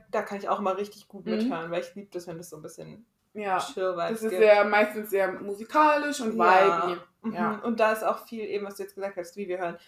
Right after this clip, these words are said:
Speaker 1: Weil bei R and B ist auch viel mit Lyrics.
Speaker 2: Ja.
Speaker 1: Und das ist sehr, also da habe ich das Gefühl, sind die, also sind die Lyrics halt so wichtig.
Speaker 2: Mhm.
Speaker 1: Und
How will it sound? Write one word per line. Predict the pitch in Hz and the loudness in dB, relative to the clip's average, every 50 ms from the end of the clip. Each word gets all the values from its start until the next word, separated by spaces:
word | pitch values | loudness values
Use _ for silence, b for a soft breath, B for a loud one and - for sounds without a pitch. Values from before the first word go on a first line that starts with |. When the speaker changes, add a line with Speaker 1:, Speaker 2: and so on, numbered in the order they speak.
| b b b | b b b
Speaker 1:
Weil | b 196 196 | b -2 0
bei | 196 | 0
R | - - 196 208 | 0 0 -2 -2
and | 202 202 208 | -2 -4 -8
B | 226 226 | -10 -8
ist | 226 190 | -6 -6
auch | 185 190 - | -6 -6 -8
viel | - - - 226 220 214 208 208 - _ _ _ _ - | -14 -14 -8 -4 -4 -4 -4 -6 -10 _ _ _ _ -10
mit | 208 208 202 208 | -8 -8 -8 -8
Lyrics. | 185 180 180 175 185 196 226 247 247 - - - - - _ _ _ _ _ _ - | -8 -6 -4 -4 -4 -4 -6 -8 -10 -12 -18 -20 -20 -20 _ _ _ _ _ _ -4
Speaker 2:
Ja. | 247 240 220 196 - - - - - | 2 4 4 4 4 2 -2 -8 -4
Speaker 1:
Und | 208 208 | -2 -2
das | 214 208 | -2 -4
ist | 196 - - - - - _ - 202 | -6 -12 -14 -16 -20 -20 _ -20 -18
sehr, | 190 185 202 190 180 - - | -8 -4 -2 -2 -2 -2 -4
also | - 202 190 190 | -6 -4 -2 -2
da | 190 190 175 - - - 208 208 | 0 0 0 0 -2 -8 -10 -12
habe | 202 185 196 | -12 -12 -14
ich | 202 | -14
das | - - | -16 -18
Gefühl, | _ - 214 208 202 | _ -10 -10 -10 -8
sind | 190 180 175 | -10 -12 -12
die, | 175 175 170 165 170 _ - 147 - _ _ _ _ _ | -10 -12 -12 -12 -14 _ -20 -20 -20 _ _ _ _ _
also | - 180 175 170 165 165 | -10 -10 -10 -8 -10 -10
sind | 175 170 | -10 -8
die | 175 175 | -8 -6
Lyrics | 185 185 185 180 - | -6 -6 -6 -6 -8
halt | 175 175 170 | -10 -10 -10
so | 170 165 165 | -10 -10 -8
wichtig. | 190 202 - - - 233 247 247 - - | -8 -10 -10 -10 -8 -6 -6 -8 -8 -10
Speaker 2:
Mhm. | 240 262 254 254 247 262 - - | -6 -4 -2 -2 -2 -4 -6 -10
Speaker 1:
Und | - 202 196 | -14 -14 -14